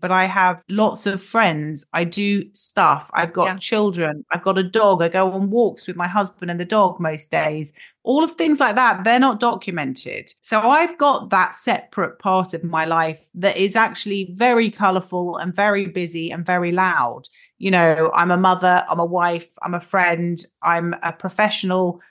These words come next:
Speaker 1: I've got all these different relationships going on. So I think for me, I choose, I know which bits I'm sharing.
Speaker 2: Yeah.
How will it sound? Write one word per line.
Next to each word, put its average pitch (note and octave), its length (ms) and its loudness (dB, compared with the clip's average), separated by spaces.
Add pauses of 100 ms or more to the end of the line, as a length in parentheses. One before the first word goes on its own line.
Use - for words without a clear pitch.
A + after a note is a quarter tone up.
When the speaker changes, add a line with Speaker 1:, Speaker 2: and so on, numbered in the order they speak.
(100)
Speaker 1:
I've G#3 140 -2
got C4 140 2
all C#4 240 2
these B3 220 4
different A#3 380 -2
relationships G#3 680 -2
going F3 300 -2
on. F3+ 240 4
So G3 380 0 (240)
I G3+ 80 2
think C4 340 0
for B3 100 0
me, B3 300 4
I G#3 140 6
choose, A3+ 680 -4
I G3+ 100 0
know A#3 300 4
which F#3+ 360 0
bits D3+ 200 -6
I'm D3+ 140 -4
sharing. D3+ 640 -2
Speaker 2:
Yeah. E3 180 -12